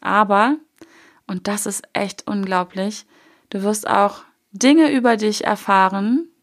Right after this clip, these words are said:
die du so gar nicht wahrnimmst und die Menschen in deinem Umfeld sehr wohl wahrnehmen und vor allen Dingen schätzen. Ja, das sind meine beiden Tipps. Trau dich, sei mutig,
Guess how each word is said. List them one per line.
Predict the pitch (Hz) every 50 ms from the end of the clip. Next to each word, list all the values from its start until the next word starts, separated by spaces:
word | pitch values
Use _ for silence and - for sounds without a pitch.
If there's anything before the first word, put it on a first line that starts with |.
| _ -
die | - 185
du | - 190 190
so | 190 185 208 214
gar | 214 196 185 190 190
nicht | 196 196 - -
wahrnimmst | 196 196 208 220 226 202 196 208 214 - - _ _ _
und | - 185
die | 208 190
Menschen | 196 196 196 196 - - 202
in | 196 196 190
deinem | 196 190 190 196 202
Umfeld | 202 202 196 - - 202 196 190 190
sehr | - - 202 202 196 196 190 180
wohl | 180 190 202 208 214 208 202 180
wahrnehmen | 190 190 190 190 196 190 190 185 190 190 196
und | - 233 226
vor | - - 247
allen | - - - 220 214
Dingen | 208 202 196 196
schätzen. | - - 190 190 - - - - 202 196 _ _ _ _ _ - - - - - - - - - - _ _ _ _ _ _ _ _
Ja, | - 302 220 185 185
das | 190 202 220 -
sind | 262 240 240 247 - - _ _
meine | _ - 214 220 226 240 254 262 233
beiden | 214 226 226 220 226 214 214 220
Tipps. | - 269 269 - - - -
Trau | - - - - - 233 240 269 285 302
dich, | 302 302 302 302 302 -
sei | - 240 240 254
mutig, | 247 240 247 254 262 - 269 254 247 254 254 - -